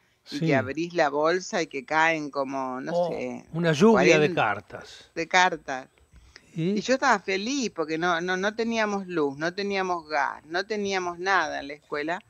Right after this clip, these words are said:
Speaker 1: Me pasaba el día contestando cartas. Así que fue una experiencia maravillosa,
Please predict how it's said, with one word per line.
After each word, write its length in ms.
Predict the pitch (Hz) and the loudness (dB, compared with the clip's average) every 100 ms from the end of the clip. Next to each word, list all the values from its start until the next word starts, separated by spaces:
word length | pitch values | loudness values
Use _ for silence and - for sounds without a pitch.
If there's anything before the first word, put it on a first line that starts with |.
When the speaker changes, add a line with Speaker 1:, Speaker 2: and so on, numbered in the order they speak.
| _ _ _ | _ _ _
Speaker 1:
Me 140 | 160 160 | -4 -2
pasaba 440 | 160 - 175 190 | -2 0 2 2
el 100 | 185 | 0
día 220 | 180 190 | 2 2
contestando 640 | 190 151 147 - 147 139 131 | 0 -4 -8 -12 -8 -8 -8
cartas. 580 | 123 113 - 120 - _ _ _ _ _ - - _ _ | -10 -12 -12 -12 -14 _ _ _ _ _ -20 -20 _ _
Así 300 | 165 - 180 | -8 -4 0
que 200 | - 208 | 4 4
fue 1300 | 180 - 185 190 180 156 151 143 139 139 139 143 135 - | 4 6 6 8 4 2 0 -4 -6 -8 -10 -10 -10 -2
una 200 | 175 165 | 2 2
experiencia 1120 | 160 - 160 151 160 170 - 165 147 135 135 | 0 0 2 4 2 0 2 4 4 2 -4
maravillosa, 920 | 143 170 156 131 127 135 131 - 127 | -2 0 0 -4 -10 -18 -20 -18 -18